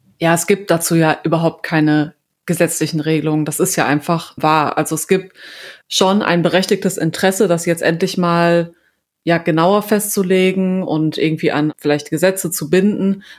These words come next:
weil es ist einfach gar nicht geregelt. Es ist allein vom Goodwill der Arbeitgeber abhängig, wie offen die dafür sind und wie viel Vertrauen die in ihre Mitarbeiter stecken. Aber einen Anspruch kann keiner anmelden bislang.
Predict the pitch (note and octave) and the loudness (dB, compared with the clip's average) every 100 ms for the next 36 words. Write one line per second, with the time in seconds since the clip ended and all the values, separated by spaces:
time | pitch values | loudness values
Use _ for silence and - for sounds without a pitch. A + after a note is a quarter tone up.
0 | - E3 F#3 G3 - D#3 E3 D3+ D#3 D#3+ | -2 0 2 0 0 -2 0 2 2 2
1 | - D3+ D3+ D3 D3+ C#3 - F3+ - D#3+ | 0 -2 0 0 -2 -2 -4 -2 -2 0
2 | D#3+ F3 G3 G3 F3+ F3 E3+ - - - | 2 4 2 2 0 0 -2 -10 -8 0
3 | G3 G3 F#3 F#3+ F3 E3+ E3+ F#3+ F#3+ - | 0 2 4 4 4 2 2 2 0 0
4 | F#3 F3 - F3 F#3+ F3+ F3+ F3 E3+ - | 2 2 2 0 0 0 2 0 -2 -4
5 | E3+ - G3+ G#3 F#3+ F3+ F3 F3+ E3 F3 | 0 0 2 2 2 2 0 -2 2 2
6 | F3 F3+ F3 - - - - E3+ E3+ E3+ | 2 -2 -6 -14 -20 -18 -2 0 2 0
7 | F3+ F3+ F3+ E3+ G3 G3+ F#3 F3+ E3 F3 | -2 0 0 0 2 2 2 2 0 0
8 | F3 F3 F3+ - E3+ E3+ F3 - - E3+ | 0 0 0 0 0 0 -2 -4 -2 -2
9 | - E3+ F3 E3+ - - _ - E3 - | -2 -2 -2 -6 -16 -20 _ 0 0 2
10 | G3 C4 - G#3+ G#3+ - _ _ _ - | 2 0 0 0 0 -2 _ _ _ -6
11 | G3 D#3+ - F3 F3 E3+ E3 - E3 D#3+ | -2 -2 0 0 2 4 2 2 0 2
12 | D3 D3+ D3+ D#3 - D3 C#3+ C#3+ | 2 2 0 -2 -4 -6 -6 -8